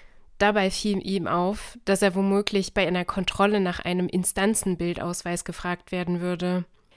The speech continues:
Er zog seinen Ausweis heraus und betrachtete das Passbild. Dass er darauf abgebildet war, würde ihm niemand glauben. Er stieg trotzdem ein und hoffte, dass das Glück heute auf seiner Seite war.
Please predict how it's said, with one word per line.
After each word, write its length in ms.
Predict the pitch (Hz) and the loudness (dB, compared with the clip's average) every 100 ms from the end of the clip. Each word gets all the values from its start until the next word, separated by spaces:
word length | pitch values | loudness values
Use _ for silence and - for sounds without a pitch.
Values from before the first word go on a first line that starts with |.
| _ _ - | _ _ -4
Er 100 | 190 | 0
zog 260 | - 233 | 2 2
seinen 300 | - 208 185 | 2 2 2
Ausweis 540 | 170 185 233 - 233 226 | 2 0 0 0 -2 -2
heraus 580 | 180 175 208 240 - - - - - - | 0 2 2 0 -4 -8 -16 -20 -18 -2
und 140 | 196 | 0
betrachtete 640 | 196 190 196 196 - 190 185 | 0 -4 -4 -4 -4 -4 -2
das 220 | 190 - | -2 -4
Passbild. 840 | - 196 - - 180 175 170 - - - - _ _ - - - | -6 -6 -6 -6 -6 -4 -6 -12 -16 -20 -20 _ _ -6 -4 -2
Dass 180 | 185 | -2
er 220 | - 196 226 | 2 2 4
darauf 340 | 185 180 175 | 4 2 0
abgebildet 640 | - - 185 185 190 185 185 | -2 -4 -4 0 0 -2 0
war, 400 | 190 190 208 202 - - | 2 2 0 -4 -14 -4
würde 220 | 196 190 | -2 0
ihm 120 | 185 | 0
niemand 420 | 190 202 180 165 | 2 4 2 0
glauben. 640 | - 170 170 170 175 175 170 - _ _ _ - _ _ _ - | -2 -2 -2 -2 0 -2 -4 -12 _ _ _ -20 _ _ _ 0
Er 100 | 196 | 0
stieg 260 | - 233 | 0 -4
trotzdem 500 | - 220 208 - 170 | 0 0 0 0 -4
ein 360 | 170 165 170 170 | -2 -4 -2 -2
und 180 | 175 - | -2 0
hoffte, 480 | 202 - - 240 226 | -2 0 2 4 4
dass 180 | 190 | 0
das 220 | - 175 - | -2 -4 0
Glück 340 | 196 220 - | 2 2 2
heute 340 | 190 190 202 | 0 2 2
auf 100 | 175 | 0
seiner 260 | - 180 175 | 0 0 0
Seite 400 | 175 165 165 165 | 0 -2 -4 -4
war. 340 | 165 165 170 | -2 -2 -2